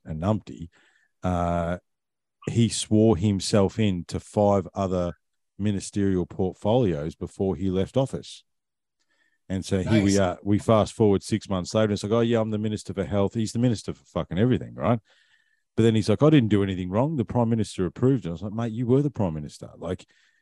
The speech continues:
Speaker 1: he's like, <laughs> he's, he signed his own documents. You know what I mean? So it's not like it doesn't happen everywhere. This, this, this,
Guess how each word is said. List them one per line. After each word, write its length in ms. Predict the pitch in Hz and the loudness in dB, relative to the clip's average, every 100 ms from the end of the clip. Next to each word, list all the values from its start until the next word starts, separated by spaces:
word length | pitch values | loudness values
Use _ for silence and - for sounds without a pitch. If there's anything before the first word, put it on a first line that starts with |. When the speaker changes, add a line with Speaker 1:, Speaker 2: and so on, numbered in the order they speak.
| _ - | _ -2
Speaker 1:
he's 200 | 110 - | 0 4
like, 140 | 123 | 2
<laughs> 720 | - - - - - - _ | 2 -6 -8 -18 -14 -14 _
he's, 280 | - - - | -6 -6 -6
he 140 | 156 151 | -2 -2
signed 420 | - - 143 139 | 0 2 4 4
his 120 | 131 | 4
own 200 | 120 113 | 0 0
documents. 600 | 117 127 113 90 - - | -2 -2 -4 -12 -12 -8
You 60 | 120 | -2
know 100 | 123 | 0
what 80 | 120 | 0
I 180 | 110 | -2
mean? 140 | 117 135 _ - - _ _ | -2 -4 _ -20 -20 _ _
So 300 | - 127 113 | 0 6 6
it's 180 | 110 - | 6 4
not 180 | 147 143 | 4 6
like 240 | 131 113 | 6 4
it 80 | 117 | 2
doesn't 340 | 110 110 104 87 | 2 2 0 -4
happen 520 | 104 - 101 92 76 _ _ _ _ _ _ _ _ | -4 -2 -4 -4 -8 _ _ _ _ _ _ _ _
everywhere. 520 | 113 98 101 78 65 78 | 0 2 2 0 -6 -4
This, 280 | 90 - | -4 -4
this, 460 | - 95 - - - _ - | 0 0 0 -6 -12 _ -4
this, 440 | 92 - - | -4 -4 -10